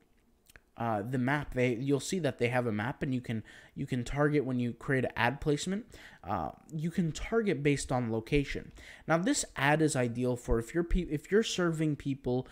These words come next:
who are, uh, business owners and you wanna create,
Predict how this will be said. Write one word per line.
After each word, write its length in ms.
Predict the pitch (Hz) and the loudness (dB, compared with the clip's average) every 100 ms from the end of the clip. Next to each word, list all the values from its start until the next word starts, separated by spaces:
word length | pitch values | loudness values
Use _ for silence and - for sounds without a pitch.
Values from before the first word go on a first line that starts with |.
| - - - | -20 -20 -4
who 280 | 147 131 - | 0 0 0
are, 400 | 107 110 101 - | 0 0 0 -4
uh, 400 | 95 58 - - | -6 -6 -8 -10
business 500 | 123 147 147 147 - | -2 0 2 0 2
owners 460 | 143 139 139 143 131 | 2 4 2 0 0
and 160 | 117 | 0
you 80 | 127 | 2
wanna 220 | 131 123 | 2 0
create, 420 | - 131 120 117 | -2 2 2 2